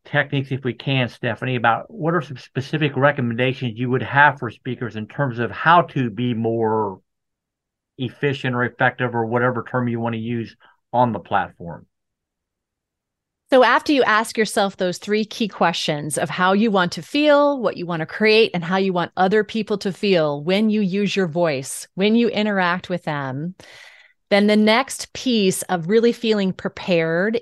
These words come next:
Speaker 2: is to do some energy manage-, what I call energy management, which is how are you feeling in your body?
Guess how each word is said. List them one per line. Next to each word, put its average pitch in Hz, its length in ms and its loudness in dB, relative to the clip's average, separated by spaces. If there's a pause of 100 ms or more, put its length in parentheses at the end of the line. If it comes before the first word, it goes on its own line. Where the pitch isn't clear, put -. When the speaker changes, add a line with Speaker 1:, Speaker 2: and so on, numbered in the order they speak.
Speaker 2:
is 185 540 0
to 214 400 0
do 202 260 0
some 320 300 0 (120)
energy 214 440 0
manage-, 190 460 0
what 180 80 0
I 190 80 0
call 170 180 -4
energy 165 400 -4
management, 175 640 -2
which 185 300 -2
is 175 460 -2 (680)
how 285 180 4
are 330 60 4
you 302 140 4
feeling 240 320 4
in 202 160 2
your 180 120 2
body? 151 600 0